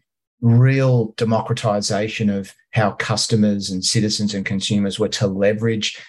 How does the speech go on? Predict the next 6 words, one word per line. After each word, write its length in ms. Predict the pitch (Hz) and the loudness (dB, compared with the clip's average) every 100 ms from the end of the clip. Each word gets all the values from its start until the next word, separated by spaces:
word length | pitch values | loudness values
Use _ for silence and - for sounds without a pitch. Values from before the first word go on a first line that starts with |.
| - | -8
cloud-based 640 | - 110 104 101 95 - | -2 0 0 0 0 -2
services, 720 | - 101 104 120 135 143 - - - - _ _ | -2 2 2 2 0 -2 -4 -10 -20 -20 _ _
all 260 | 139 139 135 | 2 4 4
underpinned, 600 | 113 104 98 139 156 151 | 2 0 -2 -2 0 0
of 160 | 127 | -2
course, 560 | - 98 92 - - - | 0 2 2 0 -6 -8